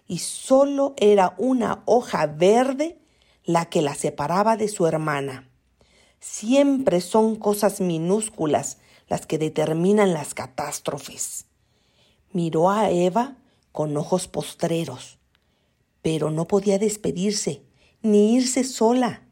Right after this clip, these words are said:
ni dejarla sola. Una idea acudió a su cabeza. Matar a su hermana. Se inclinó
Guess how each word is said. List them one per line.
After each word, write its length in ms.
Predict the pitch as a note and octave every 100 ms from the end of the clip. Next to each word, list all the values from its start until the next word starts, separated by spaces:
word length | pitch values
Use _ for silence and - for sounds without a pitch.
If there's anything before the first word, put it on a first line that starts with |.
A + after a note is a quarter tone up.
| _ _ _ -
ni 300 | A#3 B3 A#3
dejarla 560 | A3 G#3+ A3 A#3 A3
sola. 480 | - F3+ E3+ C3+ - _ _ _ _ _ _ _ _ _ -
Una 320 | F#3+ F#3 D3
idea 680 | D3 C#3+ D#3 G3 B3+ C#4+ - _ _ _
acudió 640 | - - - D#3 D3+ D#3+ E3
a 100 | -
su 180 | - F3
cabeza. 640 | D3+ C#3 - - - - _ _ _ _ _ _ _ _ _ _ _ _ _ _ _ _
Matar 1300 | C#3+ C#3 C3 C3 B2+ _ _ - E3+ G#3 C4 - - _ _ _ _ _ _ -
a 260 | B2+ -
su 300 | - - -
hermana. 1080 | B2 - - C3+ D3 D3+ C3+ B2+ A#2 - - _ _ _ _ _ _ _ _ _ _ _ _ _
Se 320 | - - -
inclinó 1040 | D#3 G3+ B3+ C#4+ C#4 D4 D4 G3+ D3+ F3+